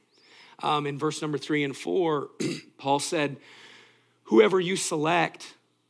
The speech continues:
to take the offering, they take it. And if you want me to go, I'll go. But you need to select, you need to appoint somebody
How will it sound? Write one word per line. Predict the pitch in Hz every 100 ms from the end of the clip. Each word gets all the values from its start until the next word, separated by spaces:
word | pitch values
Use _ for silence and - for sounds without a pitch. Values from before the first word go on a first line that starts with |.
| _ _
to | 170
take | - 185 160
the | 156
offering, | 143 160 170 139 127 139 131 _ _ _
they | 123 131 151
take | - 165 165
it. | 139
And | 123
if | 135 139
you | 135
want | 151
me | 165
to | 156
go, | 147 151 151
I'll | 127
go. | 127 143 156
But | 143 165 170 139 117
you | 131 165
need | 175
to | 131
select, | - 139 135 135
you | 156
need | 165 151
to | 151
appoint | 127 - 175 196 202
somebody | - 143 123 113 101 95 113